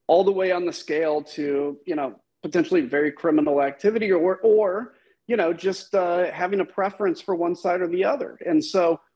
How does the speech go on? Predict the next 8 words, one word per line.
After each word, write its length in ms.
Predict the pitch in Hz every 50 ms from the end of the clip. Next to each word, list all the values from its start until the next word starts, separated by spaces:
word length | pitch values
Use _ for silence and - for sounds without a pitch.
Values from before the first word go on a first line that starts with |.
| _ -
we 160 | 151 160 160
know 280 | 156 160 165 175 214 240
that 200 | 208 226 214 -
these 200 | 208 196 - -
text 280 | - - 190 208 - 214
messages 560 | 196 185 175 170 - 185 170 180 180 151 160
were 160 | 165 165 160
deleted 540 | 147 139 135 139 147 170 190 220 233 220